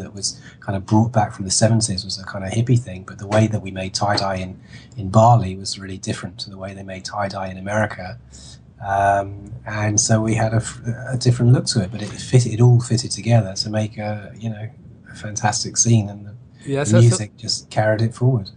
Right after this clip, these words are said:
Speaker 2: Yeah, I would like to jump back to the time. So, so you were first traveling, and then
Speaker 1: Yeah.
Speaker 2: you had the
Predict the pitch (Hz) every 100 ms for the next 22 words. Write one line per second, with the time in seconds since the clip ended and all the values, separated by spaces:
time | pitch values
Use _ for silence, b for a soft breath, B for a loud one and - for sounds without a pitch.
0 | - 143 147 151 175 202 202 202 165 -
1 | - 165 160 156 151 - 143 135 - 135
2 | 135 151 147 156 156 165 151 143 143 139
3 | 131 - 147 151 - - 123 135 175 226
4 | 254 269 - 139 147 131 123 - 196 165
5 | 165 165